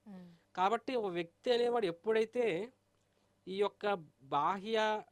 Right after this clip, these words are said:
Speaker 2: ఆచారాలు, సూపర్ఫిషియల్, ఆ, రిలీజియన్ స్థాయి దాటి లోపలికి ఆధ్యాత్మికంగా, స్పిరిచువల్‌గా డీప్గా వెళ్తారో, ఆ వ్యక్తి ఈ విభేదాలు చూడరు, చూడరు. ఎందుకంటే అందరిని, ప్రతి ఒక్కరిని కూడా,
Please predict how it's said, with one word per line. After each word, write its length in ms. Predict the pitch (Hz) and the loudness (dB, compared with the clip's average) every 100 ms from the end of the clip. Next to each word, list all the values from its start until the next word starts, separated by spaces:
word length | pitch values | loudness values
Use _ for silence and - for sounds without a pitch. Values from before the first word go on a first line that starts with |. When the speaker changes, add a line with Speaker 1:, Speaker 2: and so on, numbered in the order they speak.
| _ _ _ _ _ 160 | _ _ _ _ _ -2
Speaker 2:
ఆచారాలు, 580 | 165 170 185 185 190 185 | -2 0 -2 -2 -2 -4
సూపర్ఫిషియల్, 960 | 185 180 - 214 202 208 - 202 160 - _ _ _ _ _ _ 139 | -6 -8 -4 -4 -4 -6 -2 -2 -2 -6 _ _ _ _ _ _ -4
ఆ, 120 | 165 160 | 0 2
రిలీజియన్ 500 | 165 175 196 190 165 _ _ - | 0 0 0 0 -4 _ _ -20
స్థాయి 340 | - - 180 185 | -8 0 0 2
దాటి 460 | 147 160 180 156 _ _ _ _ _ _ - | 4 4 2 -8 _ _ _ _ _ _ -2
లోపలికి 320 | 143 170 196 | 0 2 2
ఆధ్యాత్మికంగా, 600 | 156 156 185 175 185 185 170 | 0 2 -2 -2 -4 -4 -4
స్పిరిచువల్‌గా 520 | - 160 185 190 160 | -6 -8 -4 -6 -4
డీప్గా 240 | 160 175 | -6 -4
వెళ్తారో, 540 | 151 143 170 170 135 147 _ _ _ 143 | -6 -6 -6 -4 -6 -10 _ _ _ -8
ఆ 120 | 151 | -6
వ్యక్తి 280 | 151 - 208 | -6 -8 -8
ఈ 60 | |
విభేదాలు 460 | 156 147 151 160 165 151 | -6 -6 -6 -6 -10 -10
చూడరు, 320 | 143 143 135 _ 131 | -12 -12 -20 _ -12
చూడరు. 200 | 127 123 | -12 -12
ఎందుకంటే 240 | 156 151 | -12 -10
అందరిని, 440 | 135 170 185 185 | -8 -6 -4 -6
ప్రతి 300 | 175 147 185 | -6 -8 -6
ఒక్కరిని 360 | 165 147 165 160 | -6 -6 -8 -8
కూడా, 340 | 151 139 151 | -8 -12 -16